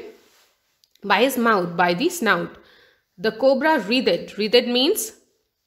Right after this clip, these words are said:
making twisting movement in pain. When the mongoose grabbed the cobra by, by his mouth, it writhed,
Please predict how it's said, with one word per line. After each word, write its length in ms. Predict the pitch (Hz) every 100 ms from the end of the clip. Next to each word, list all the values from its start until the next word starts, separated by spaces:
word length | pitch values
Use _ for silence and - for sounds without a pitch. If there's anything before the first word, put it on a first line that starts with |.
| _ _ - _ _ _ _
making 420 | - 226 220 311 -
twisting 380 | 277 277 302
movement 340 | 269 214 202 208
in 160 | 202
pain. 300 | 202 196 170
When 260 | 185 233 302 - - - _ -
the 320 | 190 185 175
mongoose 480 | 190 185 185 262 269
grabbed 540 | 180 180 196 226 220
the 80 | 254
cobra 440 | 254 240 247 247
by, 180 | 214 196
by 200 | 185 196
his 220 | 226 233
mouth, 360 | 220 214 311 381
it 360 | - - - -
writhed, 440 | 247 202 165 -